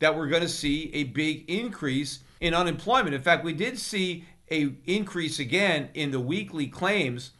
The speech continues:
They were at two hundred thousand in the prior week, and that was the first time we were above two hundred thousand in, like, three months. And they revised that to two hundred two thousand.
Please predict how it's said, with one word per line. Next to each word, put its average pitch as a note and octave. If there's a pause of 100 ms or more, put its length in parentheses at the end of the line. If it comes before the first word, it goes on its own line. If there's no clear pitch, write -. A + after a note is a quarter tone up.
(120)
They F#3
were F#3
at D#3
two B3
hundred F#3+
thousand D#3+
in C#3
the C3
prior F3+
week, A#2
and C#3+
that F3
was D3+
the C3+
first F#3+
time E3+
we D3
were C3+
above C3
two E3+
hundred B2+
thousand D#3+
in, B2
like, B2
three E3
months. C#3+ (220)
And D#3+
they D#3
revised D3+
that E3
to C#3
two F3+
hundred C#3+
two A#3+
thousand. B2